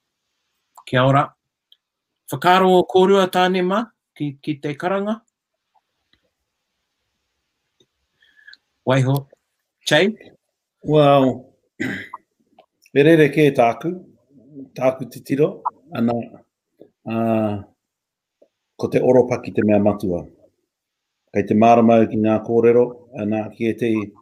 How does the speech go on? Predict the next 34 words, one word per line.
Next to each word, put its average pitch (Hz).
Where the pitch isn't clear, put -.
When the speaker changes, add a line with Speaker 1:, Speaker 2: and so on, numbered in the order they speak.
Speaker 2:
o 107
ngā 110
kuia 117
o -
te 107
kānga, 127
e 104
ora 107
tonu 117
ana, 123
i 95
tīmata 120
rātou 113
te 107
kaumārua 110
te -
paake. 104
Ana, 107
i 98
tīmata 123
rātou 104
i 101
ngā 104
uunga. 101
Engari, 123
ko 117
te 123
oropa 123
ki 95
tērā. 76
Uh, 92
koe 120
ra 107
te, 104